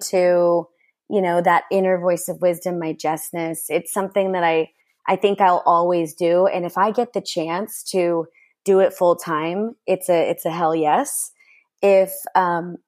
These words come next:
if I don't, then I, I can't see myself not having writing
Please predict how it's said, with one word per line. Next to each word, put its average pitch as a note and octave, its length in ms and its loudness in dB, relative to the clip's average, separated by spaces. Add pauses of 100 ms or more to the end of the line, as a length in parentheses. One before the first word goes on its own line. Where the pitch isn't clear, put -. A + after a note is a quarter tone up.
(120)
if G3 180 -2
I F#3+ 140 4
don't, F3+ 460 -2
then F#3 160 0
I, E3+ 300 -2 (120)
I F3 80 0
can't - 320 -2
see G3 180 -4
myself E3+ 560 -2
not E3+ 380 0
having E3+ 400 -2
writing D3+ 500 0